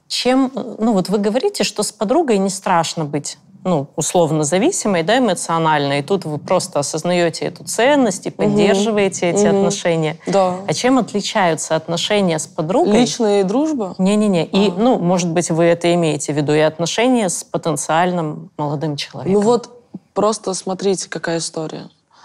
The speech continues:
Speaker 2: А, любовь подразумевает не только психологическую связь, но ещё и физическую. А физическая связь, какая бы между вами ни была страсть, всё равно рано или поздно это всё начинает немножко наскучивать,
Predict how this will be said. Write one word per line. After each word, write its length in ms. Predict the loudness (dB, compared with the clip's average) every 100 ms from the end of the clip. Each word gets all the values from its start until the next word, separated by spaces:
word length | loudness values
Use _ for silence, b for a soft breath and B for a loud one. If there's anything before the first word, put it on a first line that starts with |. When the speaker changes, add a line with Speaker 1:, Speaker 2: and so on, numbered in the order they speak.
| b b b b b _ _ -8
Speaker 2:
А, 480 | -4 -2 -2 -2 -2
любовь 380 | 0 2 2 0
подразумевает 840 | -2 -2 0 0 0 0 0 0
не 80 | -2
только 300 | -2 -2 -2
психологическую 800 | -6 -6 -2 0 0 -4 -6 -6
связь, 520 | -4 -6 -6 -8 -12 _ _ -6
но 100 | -4
ещё 240 | 0 0
и 40 | -2
физическую. 800 | -2 -2 -2 -6 -10 -14 -18 -18 -16 B B B B
А 80 | -6
физическая 520 | -2 -2 -2 -4 -4
связь, 320 | -2 -2 -2
какая 340 | -6 0 0
бы 140 | 2 0
между 240 | -2 0
вами 180 | 0 -2
ни 100 | -4
была 200 | -4 -6
страсть, 520 | -6 -4 -4 -4 -12 -20 B B B
всё 160 | -4 0
равно 160 | 0
рано 200 | 2 2
или 100 | 0
поздно 340 | 0 0 0 0
это 200 | -2 -4
всё 260 | -6 -4 -2
начинает 500 | -2 -2 -4 -4 -4
немножко 380 | -4 -4 -4
наскучивать, 600 | -4 -4 -4 0 -2 -2